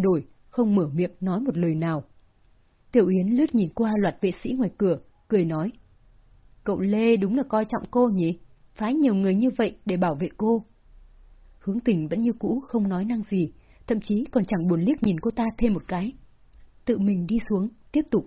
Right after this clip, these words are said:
tập thể dục, một hồi lâu sau mới buồn bã nói. "Nếu cô đến tìm cậu Lê thì đợi đi, anh ấy sẽ về nhanh thôi." Lời này thực ra Hướng Tình là nhắc nhở cô ta, nếu cô ta mà lỗ mãng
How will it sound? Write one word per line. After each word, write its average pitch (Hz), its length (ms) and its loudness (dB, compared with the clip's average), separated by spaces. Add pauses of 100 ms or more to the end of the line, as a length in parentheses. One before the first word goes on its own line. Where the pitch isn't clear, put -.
tập 185 160 -6
thể 196 100 0 (120)
dục, 185 140 -2 (420)
một 196 140 -4
hồi 202 140 0
lâu 233 160 0 (120)
sau 220 240 -2 (140)
mới 247 100 0
buồn 180 240 0
bã 165 180 -4
nói. 220 280 -4 (880)
"Nếu 180 160 0
cô 196 140 0
đến 196 240 0
tìm 180 220 -2
cậu - 180 -4
Lê 202 340 -2
thì 202 100 -2
đợi 185 180 -2
đi, 202 260 0 (240)
anh 196 140 -4
ấy 180 220 -2
sẽ 240 100 0
về 190 140 0
nhanh 196 260 -2
thôi." 196 180 -2 (1300)
Lời 214 180 0
này 196 220 -2 (180)
thực - 240 -6
ra 240 80 -2 (160)
Hướng 226 200 -2
Tình 175 220 0
là 160 60 -2
nhắc 240 220 -2
nhở 208 240 0
cô 208 120 -4
ta, 208 260 -4 (420)
nếu 180 140 -2
cô 247 120 0
ta 233 180 -2
mà 180 120 0
lỗ 165 200 -2
mãng 247 300 -4